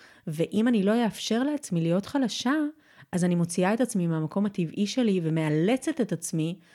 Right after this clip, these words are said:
ל-, ל-, לשים על עצמי אור, אה,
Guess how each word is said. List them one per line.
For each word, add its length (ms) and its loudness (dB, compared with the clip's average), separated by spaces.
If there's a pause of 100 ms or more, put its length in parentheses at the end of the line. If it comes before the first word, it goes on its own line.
(200)
ל-, 400 2
ל-, 240 -2
לשים 340 0
על 80 2
עצמי 340 0
אור, 400 2 (600)
אה, 160 0